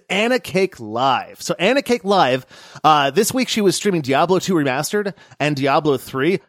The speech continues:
Great games. We love 'em. Talk about 'em on the show. She's constantly engaging her chat. And we know it's important to you,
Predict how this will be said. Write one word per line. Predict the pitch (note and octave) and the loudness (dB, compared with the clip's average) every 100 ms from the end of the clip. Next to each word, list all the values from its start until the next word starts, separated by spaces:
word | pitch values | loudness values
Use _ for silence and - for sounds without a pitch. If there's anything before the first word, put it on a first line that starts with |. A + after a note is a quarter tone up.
| _ | _
Great | - C3+ F3 F3 | -4 0 0 0
games. | D#3 E3 G#3 - | -2 -2 -4 -2
We | C3 | -2
love | C#3 D3+ | 2 2
'em. | F#3+ G#3 | 2 -4
Talk | - B2+ - | -4 -4 -2
about | D3 D3+ | 0 0
'em | C#3 | 0
on | C#3+ | -2
the | |
show. | C3+ E3 E3+ | -4 -2 -2
She's | - B2 | -4 -8
constantly | - - F3 A#3 C4+ A3 B3 B3+ G#3 A3 | -10 -8 -4 -2 -2 -2 -4 -6 -8 -8
engaging | F3 F3 D3 D#3 D#3 F3 | -6 -4 -2 -2 0 -2
her | C3+ B2 | -4 -8
chat. | - - C#3 F#3 - - - - | -6 -4 0 -2 -4 -18 -20 -4
And | F3 | 0
we | A3+ | 4
know | C#4 | 2
it's | B3 | 2
important | A#3+ - F3+ E3+ G#3 | -2 0 0 -2 -8
to | A#3+ | -6
you, | C4 E4+ | -6 -8